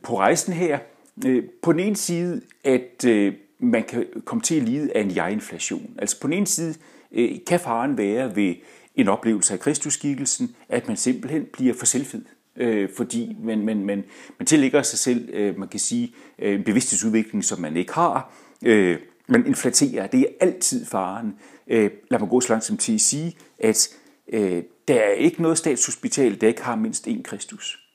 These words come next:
Altså folk, der er blevet psykotiske. Folk, der, øh,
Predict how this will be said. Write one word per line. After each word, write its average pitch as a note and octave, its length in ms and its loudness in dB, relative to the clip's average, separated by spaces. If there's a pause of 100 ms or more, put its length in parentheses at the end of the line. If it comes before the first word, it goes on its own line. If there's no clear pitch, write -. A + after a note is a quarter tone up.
(160)
Altså A2 200 -2
folk, - 360 0
der A2 60 0
er G#2 60 2
blevet G2 160 -4
psykotiske. - 680 -10 (340)
Folk, D#3 300 2
der, G#2 140 4 (260)
øh, E2+ 160 -12